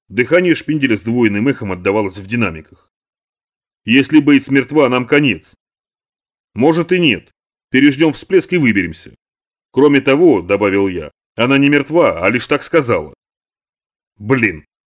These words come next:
Протянув руку, биолог прижал перчатку к полотнищу палатки. Пощупал что-то за плёнкой. «Кто-нибудь поставил приёмник?» «На восемь часов», подсказал я, — «метром ниже». Ладонь Шпинделя легла на стену напротив.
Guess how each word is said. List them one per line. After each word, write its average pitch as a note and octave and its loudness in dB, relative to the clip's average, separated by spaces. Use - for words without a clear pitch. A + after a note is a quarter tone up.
Протянув C3 0
руку, D#3 2
биолог A2+ 0
прижал A2 -2
перчатку - -4
к - -20
полотнищу A#2+ -2
палатки. B2+ -2
Пощупал D#3+ 0
что-то D3 -2
за C3+ 0
плёнкой. G2 -4
«Кто-нибудь D3+ 2
поставил D#3 0
приёмник?» F#2+ -4
«На A#2 0
восемь D3+ 2
часов», C#3+ -2
подсказал G#2 -4
я, — E2 -10
«метром D#3+ 2
ниже». G2 -4
Ладонь B2+ 2
Шпинделя B2 -4
легла A2+ 2
на A#2 0
стену B2+ -2
напротив. A#2 -2